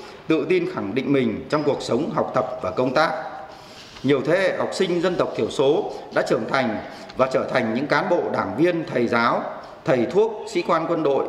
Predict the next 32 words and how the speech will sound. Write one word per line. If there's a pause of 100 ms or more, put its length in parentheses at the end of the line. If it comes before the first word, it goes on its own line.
(140)
công
an. (800)
Hôm
nay
trở
về
phục
vụ
đồng
bào,
gắn
bó
quê
hương, (480)
viết
tiếp (100)
câu
chuyện (100)
về
những
ước
mơ
mà
các
thầy, (300)
cô
giáo
đã (260)
gieo
trồng,
vun
đắp